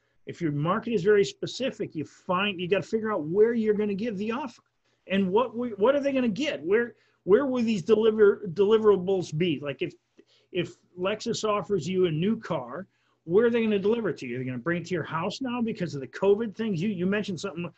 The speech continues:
about, uh, covid, uh, before the call, um, that you had to think, but where, where is this deliverable gonna happen?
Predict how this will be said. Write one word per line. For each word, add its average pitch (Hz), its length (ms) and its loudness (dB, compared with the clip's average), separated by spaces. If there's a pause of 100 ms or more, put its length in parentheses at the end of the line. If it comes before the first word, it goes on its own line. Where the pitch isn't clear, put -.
(240)
about, 165 440 -4 (140)
uh, 156 80 -4 (120)
covid, 180 440 0 (120)
uh, 151 180 -6 (120)
before 185 300 -2
the 160 80 0
call, 190 400 -6 (360)
um, 151 260 -4
that 156 220 -6
you 170 260 -4
had 165 160 -6
to 156 60 -4
think, 175 160 -6
but 175 120 0
where, 226 500 -2
where 226 340 2
is 208 120 4
this 185 160 4
deliverable 151 600 -2
gonna 127 220 -8
happen? 120 180 -12